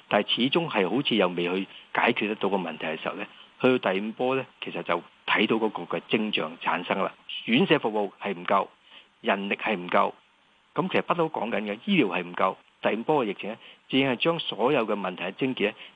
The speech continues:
呢，一次過拱出嚟嘅。如果我哋唔解決啲所謂根深蒂固嘅問題，我哋唔正視嘅時候呢，再有第六波嘅時候嚟嘅時候，可能嗰個局面會重新出現嘅。而一啲嘅所謂嘅，呃，獨力支持自己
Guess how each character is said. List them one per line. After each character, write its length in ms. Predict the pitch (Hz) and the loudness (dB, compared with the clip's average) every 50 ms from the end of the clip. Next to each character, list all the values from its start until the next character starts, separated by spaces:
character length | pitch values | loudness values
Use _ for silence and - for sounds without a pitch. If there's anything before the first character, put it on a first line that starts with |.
| _ | _
呢， 100 | - 160 156 - | -2 -2 0 0
一 80 | - | -2
次 100 | - 117 | -4 -2
過 140 | 98 - 101 | 0 0 0
拱 340 | - - - 95 92 101 117 | 0 -2 -6 -8 -6 -4 -2
出 120 | 127 135 | 0 0
嚟 20 | - | -2
嘅。 640 | - - - - - - - - - - - 98 | -4 -8 -14 -16 -16 -16 -16 -18 -16 -14 -8 -4
如 100 | 113 170 | -2 0
果 100 | 196 190 | 2 2
我 60 | 160 | 2
哋 40 | 131 | 2
唔 100 | 101 92 | 0 0
解 180 | - - 107 156 | 0 2 2 2
決 160 | 156 - 165 | 2 2 0
啲 80 | 180 185 | 0 0
所 340 | - - 117 139 156 139 | 0 2 2 4 4 4
謂 100 | 117 120 - - - - _ _ _ - | 2 0 -2 -8 -16 -18 _ _ _ 0
根 300 | - 202 196 196 196 180 | 2 2 4 2 0 2
深 260 | - 190 185 190 180 | 2 2 2 2 0
蒂 260 | - - 135 127 127 | 0 2 2 2 2
固 200 | 117 - 117 110 | 0 0 0 0
嘅 20 | |
問 160 | 110 101 95 95 | 0 -2 -4 -4
題， 240 | - 90 87 87 - - | -4 -4 -4 -6 -6 -6
我 100 | 98 110 | 0 2
哋 100 | 117 104 | 2 2
唔 140 | 87 82 - - | 0 -2 -4 -2
正 220 | - 95 95 101 | -2 -2 -2 -2
視 160 | - - 92 92 | -4 -4 -4 -2
嘅 20 | |
時 80 | - 92 | -2 -2
候 60 | 87 | -2
呢， 120 | 104 113 - - - - - - - _ _ | -2 -2 -4 -8 -16 -20 -20 -20 -20 _ _
再 80 | - 151 | 4 4
有 180 | 147 139 135 147 | 6 6 4 2
第 100 | - 110 | -2 -4
六 180 | 101 98 101 - _ | -4 -6 -8 -10 _
波 260 | - 151 135 113 104 | -4 0 0 0 0
嘅 40 | 101 | 0
時 60 | - 85 | -2 -6
候 40 | 82 | -6
嚟 40 | |
嘅 200 | 80 82 87 92 | -4 -4 -4 -4
時 60 | - 82 | -6 -8
候， 140 | 76 - - - _ _ _ | -10 -10 -14 -18 _ _ _
可 80 | - 135 | 0 2
能 120 | 151 104 | 2 2
嗰 220 | - 113 131 117 98 | 0 -2 -2 -2 -2
個 140 | - - | -2 -6
局 60 | 110 - | -8 -6
面 180 | - 104 92 87 | -8 -8 -8 -6
會 140 | 85 98 101 | -4 -4 -2
重 320 | - - - 85 85 85 | -2 -2 -4 -4 -8 -6
新 240 | - - 110 107 110 - - | -4 -2 -2 -2 -4 -6 -6
出 140 | - 127 | -4 -4
現 260 | 101 92 85 80 82 85 | -4 -6 -8 -10 -8 -8
嘅。 60 | - | -10
而 560 | - - _ - - - - - - - - | -10 -12 _ -20 -18 -16 -14 -14 -14 -8 0
一 140 | - 113 180 | 4 4 4
啲 180 | 214 - - 208 | 4 2 -2 -4
嘅 140 | - 170 147 | -2 -4 -2
所 280 | - 143 151 180 175 | -2 0 0 2 2
謂 60 | 143 | 0
嘅， 200 | 127 - 131 127 - | 0 0 -2 -2 0
呃， 200 | - 107 107 - - - _ _ _ | 0 -2 -2 -2 -6 -14 _ _ _
獨 80 | - 131 - - | -4 -4 -4 -4
力 140 | - 131 - - - | -6 -6 -6 -6 -6
支 160 | - 185 175 | -4 -2 -2
持 200 | - - 110 92 | 0 0 -2 -2
自 60 | - - | 0 2
己 140 | 123 143 | 2 2